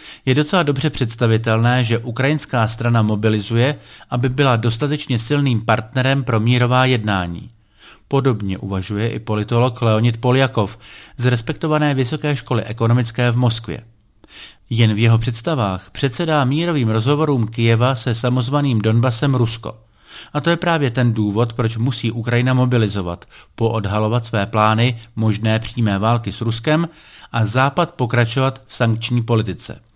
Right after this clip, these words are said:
Dotud, dokud si ministr Lavrov a jeho kolegové v putinském vedení nepřiznají, že každý, tedy i politika jeho stát, může mít jen to, na co má.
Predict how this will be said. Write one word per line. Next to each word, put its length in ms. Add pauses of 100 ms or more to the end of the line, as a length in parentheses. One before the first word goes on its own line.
(380)
Dotud, 540 (100)
dokud 320
si 120
ministr 440
Lavrov 480
a 80
jeho 240
kolegové 580
v 60
putinském 640
vedení 360
nepřiznají, 800 (300)
že 140
každý, 600 (180)
tedy 180
i 140
politika 600
jeho 200
stát, 500 (400)
může 280
mít 200
jen 220
to, 360
na 120
co 200
má. 360